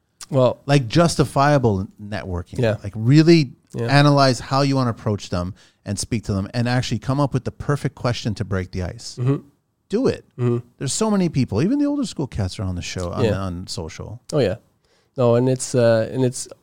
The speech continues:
Speaker 1: kind of ironic because the whole point of this technology and social media is to bring people together, but I think it drives you
Speaker 2: It's
Speaker 1: further apart.
Speaker 2: separating apart.
Speaker 1: <laughs> Like,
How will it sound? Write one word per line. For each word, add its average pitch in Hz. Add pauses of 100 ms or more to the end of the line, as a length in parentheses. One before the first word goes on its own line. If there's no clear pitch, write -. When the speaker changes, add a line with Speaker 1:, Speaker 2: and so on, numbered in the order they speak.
Speaker 1:
kind 156
of 170
ironic 117
because 117
the 117
whole 123
point 117
of 107
this 107
technology 104
and 92
social 107
media 107
is 98
to 110
bring 104
people 107
together, 95
but 110
I 107
think 117
it 85 (220)
drives 104
you 101
Speaker 2:
It's -
Speaker 1:
further 107 (120)
apart. 104
Speaker 2:
separating 104
apart. 107
Speaker 1:
<laughs> - (380)
Like, 113